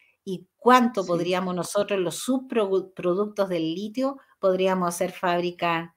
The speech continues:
Speaker 1: a nivel nacional también. Así que vamos que se puede, ahí vamos,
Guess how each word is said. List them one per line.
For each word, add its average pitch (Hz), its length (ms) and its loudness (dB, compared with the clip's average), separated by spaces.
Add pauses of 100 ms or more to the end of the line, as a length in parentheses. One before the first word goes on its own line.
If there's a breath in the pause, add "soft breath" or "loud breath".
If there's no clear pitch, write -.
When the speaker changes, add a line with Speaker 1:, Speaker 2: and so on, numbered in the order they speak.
(180)
Speaker 1:
a 175 100 -2
nivel 170 300 2
nacional 143 520 -4
también. - 300 -20 (520 loud breath)
Así 208 340 -4
que 196 440 4 (320 loud breath)
vamos 247 280 8
que 240 100 -2
se 220 160 2
puede, 285 680 2 (180)
ahí 202 200 0
vamos, 190 760 0